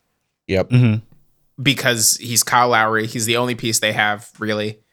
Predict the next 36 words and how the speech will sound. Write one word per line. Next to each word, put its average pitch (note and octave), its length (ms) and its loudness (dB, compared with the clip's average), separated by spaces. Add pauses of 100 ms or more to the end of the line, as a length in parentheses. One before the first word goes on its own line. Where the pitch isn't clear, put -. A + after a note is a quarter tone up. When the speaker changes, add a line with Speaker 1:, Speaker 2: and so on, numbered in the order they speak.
(360)
Speaker 1:
Right. - 120 -2
Speaker 3:
Um, G#2 280 -2
I G#2+ 60 0
guess A2+ 180 -2
they B2+ 80 -2
have G#2+ 120 -2
Pascal G#2+ 320 -4
Siakam, G#2 420 -4
but, G2 120 -8
like, G#2 220 -6
they're A2 120 -6
not G#2+ 160 -6
trading G#2 260 -8
him. A2+ 120 -12
He's G#2 260 -6 (180)
eight G#2+ 180 -8
years G#2+ 240 -8
old G2 220 -8
or F#2 60 -12
whatever. F#2 420 -12 (640)
Speaker 2:
Right. F#2 200 -2
Speaker 3:
Or A#2+ 460 2 (880)
they B2+ 260 2
free C3+ 340 -2
the B2 80 2
homie A2+ 540 -2
and A2+ 160 -4
they're G#2+ 140 -2
like, G#2 240 -6
"Thank A#2+ 240 -4
you A#2 80 -6
for A#2 160 -6
your G#2+ 160 -4
time A2 560 -4
here. A2 420 -4 (560)
Um, A2 520 -4